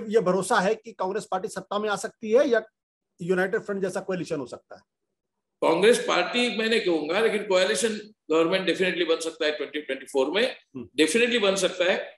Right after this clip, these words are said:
Speaker 2: उसके लिए कांग्रेस के अंदर जो diffidence है,
Speaker 1: हम्म।
Speaker 2: कांग्रेस के अंदर जो इनर्शिया है,
Speaker 1: हम्म।
Speaker 2: वो कांग्रेस को निकालना पड़ेगा।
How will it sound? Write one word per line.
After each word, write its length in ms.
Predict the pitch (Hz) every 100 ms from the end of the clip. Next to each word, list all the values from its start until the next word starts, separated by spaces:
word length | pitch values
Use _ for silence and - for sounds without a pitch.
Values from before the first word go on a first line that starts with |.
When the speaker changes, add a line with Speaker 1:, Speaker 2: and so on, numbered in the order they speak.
| _
Speaker 2:
उसके 300 | 160 - 214
लिए 220 | 208 226 226 - - -
कांग्रेस 340 | 175 185 214
के 100 | -
अंदर 260 | 190 180 196
जो 140 | 190
diffidence 540 | 185 165 202 190 175 -
है, 100 | 104
Speaker 1:
हम्म। 420 | - _ _ -
Speaker 2:
कांग्रेस 380 | 110 147 175 190
के 80 | 196
अंदर 260 | 160 165 196
जो 120 | 226
इनर्शिया 560 | 170 180 202 196 185
है, 300 | 135 120 - _ -
Speaker 1:
हम्म। 100 | 120 _ -
Speaker 2:
वो 120 | 175
कांग्रेस 380 | 190 160 175 170
को 520 | - 185 190 190 185 - _ _ _ _ -
निकालना 340 | 143 160 156 135
पड़ेगा। 540 | 113 110 147 -